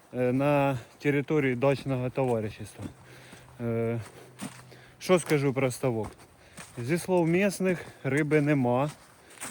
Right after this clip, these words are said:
Со слов охранника, риби повно, щуки по п'ятнадцять кілограм клюють. Ну, очевидно, що щука тут тільки мелка є. Ми сьогодні... Піймали тільки таких докілушних прищепок половили.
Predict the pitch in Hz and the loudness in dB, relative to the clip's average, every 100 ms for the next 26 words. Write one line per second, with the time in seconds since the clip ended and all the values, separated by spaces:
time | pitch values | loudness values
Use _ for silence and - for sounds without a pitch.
0 | - - - 139 156 160 156 139 160 180 | -16 -12 -6 -4 2 4 4 4 2 2
1 | 170 147 156 147 117 135 143 143 143 - | 2 4 4 4 0 -2 0 4 2 6
2 | 165 139 127 - 147 143 127 131 143 139 | 4 4 2 0 0 0 0 -2 -2 -2
3 | 139 131 123 135 131 123 113 107 107 104 | -2 -2 -6 -2 0 0 -2 -6 -8 -8
4 | 90 - - - - - - - _ - | -8 -14 -20 -20 -18 -16 -16 -20 _ -2
5 | 165 196 156 - - - - - - - | 2 2 0 -8 -20 -20 -20 -20 -20 -20
6 | - - 143 - 165 170 135 131 127 - | -20 -2 -2 2 2 2 2 0 -2 0
7 | 131 127 117 - - - 170 147 127 131 | 2 2 0 -10 -16 -2 0 0 0 -2
8 | - 143 131 120 151 143 147 143 135 - | -2 -2 0 2 2 0 -2 0 -2 -6
9 | - - - - - - - - 131 123 | -20 -20 -18 -18 -20 -20 -16 -4 -4 -2
10 | 131 127 127 117 - - - - - - | -2 0 0 -2 -8 -16 -20 -20 -20 -20
11 | - - 139 151 151 131 120 156 - 135 | -10 -2 2 4 6 4 2 -2 2 0
12 | 120 - - 139 - 127 - - - - | 0 -6 -4 -4 0 0 -2 -14 -20 -20
13 | - 127 127 143 143 151 - 131 - 143 | -8 -4 -2 0 0 0 0 -4 0 0
14 | 131 147 127 113 - 117 113 113 107 98 | 0 0 0 -2 -2 0 2 0 -2 -6